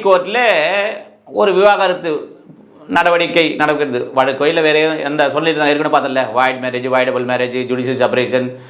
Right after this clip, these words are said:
கான்ஜுகல் ரைட்ஸு, இல்லை டிவோர்ஸ் பெட்டிஷன், இந்த மாதிரி பெண்டிங் இருக்குது அங்கே. இப்போ இங்கே சென்று இந்த ஃபேமிலி கோர்ட்டில் by invoking section twenty-four of Hindu Marriage Act படி அவர்கள்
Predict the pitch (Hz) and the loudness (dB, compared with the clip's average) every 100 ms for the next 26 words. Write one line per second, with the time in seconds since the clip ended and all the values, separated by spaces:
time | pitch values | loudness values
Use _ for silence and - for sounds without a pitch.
0 | - 139 135 131 127 123 107 127 127 123 | -2 2 4 4 2 0 -2 -2 -2 -4
1 | - - - 143 156 175 185 - - - | -14 -20 -6 2 4 2 -2 -10 -20 -6
2 | 120 135 185 135 120 135 147 175 185 214 | 2 4 4 0 -4 -2 0 2 2 2
3 | 208 185 202 185 156 139 123 113 - - | 2 0 0 0 0 0 0 -4 -8 -18
4 | _ _ _ - 208 220 202 226 269 285 | _ _ _ -4 2 4 2 0 2 4
5 | 254 233 233 220 190 185 185 196 226 233 | 4 2 2 0 0 0 0 2 0 -2
6 | 220 196 180 156 127 127 175 196 196 - | -2 0 0 0 0 0 -2 -4 -8 -16
7 | - _ _ _ _ _ _ _ _ _ | -20 _ _ _ _ _ _ _ _ _
8 | 143 196 214 247 - 247 202 131 - - | 0 2 4 2 4 2 2 -4 -8 -18
9 | - _ _ - - 170 160 165 160 180 | -20 _ _ -20 -2 0 2 2 4 4
10 | 185 208 180 160 - - - _ _ - | 4 2 4 4 2 -8 -20 _ _ 0
11 | 147 180 - 131 147 156 147 135 127 123 | 0 0 -6 -8 -2 2 2 4 2 0
12 | 110 107 101 104 147 170 - - - _ | 0 -4 -2 0 0 -2 -6 -18 -20 _
13 | _ _ - 123 156 156 165 | _ _ 0 4 4 2 0